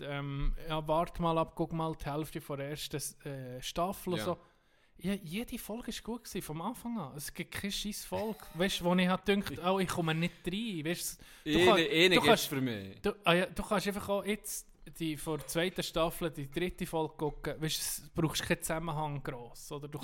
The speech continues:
Speaker 1: kannst
Speaker 2: es
Speaker 1: einfach
Speaker 2: ist
Speaker 1: mal,
Speaker 2: zwar schon ein
Speaker 1: das ist
Speaker 2: bisschen,
Speaker 1: schon, es ist
Speaker 2: ein
Speaker 1: ein
Speaker 2: bisschen
Speaker 1: bisschen,
Speaker 2: aufbauend ist schon.
Speaker 1: genau, aufbauend, aber es stört nicht, äh,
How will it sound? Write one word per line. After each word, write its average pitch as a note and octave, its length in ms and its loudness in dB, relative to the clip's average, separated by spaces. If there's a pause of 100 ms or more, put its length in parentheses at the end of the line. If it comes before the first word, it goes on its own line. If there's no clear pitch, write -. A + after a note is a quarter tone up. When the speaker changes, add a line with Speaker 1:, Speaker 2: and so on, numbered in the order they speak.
Speaker 1:
kannst D#3 60 6
Speaker 2:
es F3 120 4
Speaker 1:
einfach F3 60 0
Speaker 2:
ist F3 60 2
Speaker 1:
mal, E3+ 80 4
Speaker 2:
zwar F3 160 6
schon G#3 200 4
ein - 20 -4 (100)
Speaker 1:
das F#3+ 120 2
ist G3 80 4
Speaker 2:
bisschen, G3+ 160 4
Speaker 1:
schon, G3 80 -4
es F#3+ 80 -2
ist - 60 -2
Speaker 2:
ein - 60 -2
Speaker 1:
ein - 40 -6
Speaker 2:
bisschen G#3 160 6
Speaker 1:
bisschen, G#3+ 180 4
Speaker 2:
aufbauend F3+ 340 0
ist B2 120 -4
schon. F3 120 2
Speaker 1:
genau, F3 260 4
aufbauend, F3+ 440 0
aber F3 420 2 (420)
es - 320 -4
stört D#3 340 -2
nicht, E3+ 260 -4
äh, - 20 -18